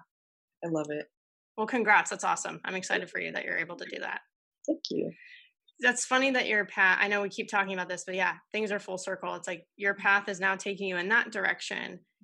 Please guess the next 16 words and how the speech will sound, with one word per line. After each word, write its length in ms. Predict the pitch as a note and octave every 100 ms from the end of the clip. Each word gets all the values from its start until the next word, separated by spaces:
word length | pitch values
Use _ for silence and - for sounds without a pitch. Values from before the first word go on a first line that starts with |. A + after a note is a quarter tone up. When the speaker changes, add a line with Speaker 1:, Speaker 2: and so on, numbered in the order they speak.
| -
Speaker 2:
You 120 | F#3+
Speaker 1:
Yeah. 60 |
Speaker 2:
thought 280 | F#3 G3+ G3
that 100 | G3+
you 100 | G#3
were 100 | G3+
gonna 200 | G3+ G3+
go 100 | G3
to 80 | F#3
Stanford 500 | F#3 A3 G#3+ G3+ G3
when 140 | F#3+ F#3+
you 80 |
were 80 | F#3
younger, 680 | F#3 F#3+ F#3+ F3+ E3 D3+ D#3+
but, 180 | F#3 F#3
like, 300 | F3 E3